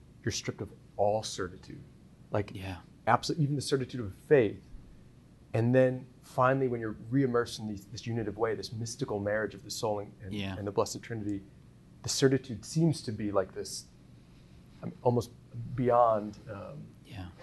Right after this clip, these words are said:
Speaker 1: what can be put in word. I mean, it, all of, all of the great mystics almost speak about it in poetry because, because it sort of divide,
Speaker 2: Mm.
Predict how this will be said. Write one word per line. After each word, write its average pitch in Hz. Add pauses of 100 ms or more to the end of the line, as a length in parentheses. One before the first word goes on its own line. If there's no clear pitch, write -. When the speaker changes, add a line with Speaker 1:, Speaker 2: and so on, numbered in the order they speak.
Speaker 1:
what 113
can 120
be 107
put -
in 101
word. 113
I -
mean, 131
it, 143 (1500)
all 147
of, 123 (300)
all 143
of 131
the 131
great 123
mystics 123
almost 123
speak -
about 104
it 101
in 107
poetry - (100)
because, 101 (120)
because 104
it 101
sort 101
of 95
divide, 98 (260)
Speaker 2:
Mm. 90